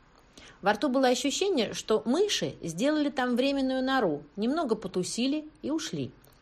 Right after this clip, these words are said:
Вообще-то я человек довольно брезгливый в обычной жизни, но сейчас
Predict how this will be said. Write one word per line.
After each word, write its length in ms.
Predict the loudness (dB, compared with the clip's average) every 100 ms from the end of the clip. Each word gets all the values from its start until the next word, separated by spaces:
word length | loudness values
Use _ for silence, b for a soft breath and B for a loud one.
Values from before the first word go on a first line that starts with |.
| b b b b
Вообще-то 420 | 0 2 0 2
я 140 | 2 2
человек 380 | 4 4 4
довольно 340 | 4 4 4 2
брезгливый 580 | 2 0 2 2 2 2
в 80 |
обычной 500 | 0 0 -2 -4 -6
жизни, 420 | -2 -4 -4 -8 -12 -14 -6
но 100 | -4
сейчас 540 | -4 0 2 2 -4